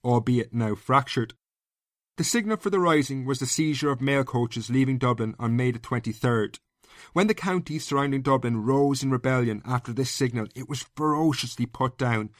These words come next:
by a campaign of counter-revolutionary terror. Suspected rebels and sympathisers were subjected to half-hangings, where the victim is cut down before they expire, pitch cappings,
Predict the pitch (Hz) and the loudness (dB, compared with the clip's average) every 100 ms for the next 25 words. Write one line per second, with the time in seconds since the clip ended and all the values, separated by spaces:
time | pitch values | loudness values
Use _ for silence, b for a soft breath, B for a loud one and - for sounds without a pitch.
0 | B B - 135 131 143 139 131 139 139 | B B 0 2 2 0 0 0 0 0
1 | 120 - - 135 127 120 120 117 120 117 | -2 -6 -4 -2 0 0 0 0 -2 -2
2 | 110 107 120 120 107 104 _ _ _ _ | -4 -4 -2 0 0 -4 _ _ _ _
3 | _ _ _ _ - 165 - 185 175 135 | _ _ _ _ -6 -4 2 0 0 0
4 | 156 156 147 131 - 139 - 147 120 - | 4 4 4 0 0 -2 0 -2 -2 0
5 | 123 113 113 110 123 - - 151 156 120 | 2 2 -2 -6 -6 -4 -2 -2 -4 -6
6 | 123 117 - 143 135 139 139 120 113 - | -8 -6 0 2 2 4 4 4 2 -6
7 | - _ - 120 117 139 - 117 113 - | -16 _ -2 2 2 2 0 0 -2 -2
8 | 120 - 120 117 104 - 127 123 110 104 | -2 0 0 0 -2 -2 0 2 0 -4
9 | - - 113 107 110 _ B B B - | -4 -2 0 0 -4 _ B B B 0
10 | 180 170 - 135 120 120 117 | 2 2 2 2 2 -2 -4